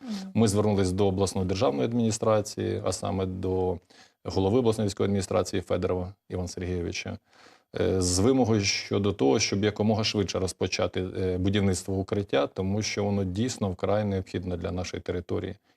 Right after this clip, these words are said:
Speaker 2: І люди висловили, висловили свою думку, що так, воно нам потрібно і потрібно якомога швидше розпочати
Speaker 1: Ну, раз
Speaker 2: будівництво.
Speaker 1: уряд, е, виділяв кошти, ви зверталися спочатку туди, чи як?
Speaker 2: Ми зверталися до обласної державної адміністрації.
Speaker 1: Мгм.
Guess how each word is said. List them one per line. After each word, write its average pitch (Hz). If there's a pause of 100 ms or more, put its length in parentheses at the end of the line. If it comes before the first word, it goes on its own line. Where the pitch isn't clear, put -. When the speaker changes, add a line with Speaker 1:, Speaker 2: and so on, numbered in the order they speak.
(120)
Speaker 2:
І -
люди 123
висловили, 98
висловили 98
свою 95
думку, 110
що 92 (260)
так, 85
воно 104
нам 90
потрібно 127
і 95
потрібно 104
якомога 92
швидше 110
розпочати - (340)
Speaker 1:
Ну, 214
раз 208
Speaker 2:
будівництво. 240
Speaker 1:
уряд, 226
е, 208
виділяв 214
кошти, 277
ви 208
зверталися 202
спочатку -
туди, 262 (160)
чи -
як? 185 (1200)
Speaker 2:
Ми 143
зверталися 120
до 101
обласної 104
державної 117
адміністрації. 98
Speaker 1:
Мгм. 90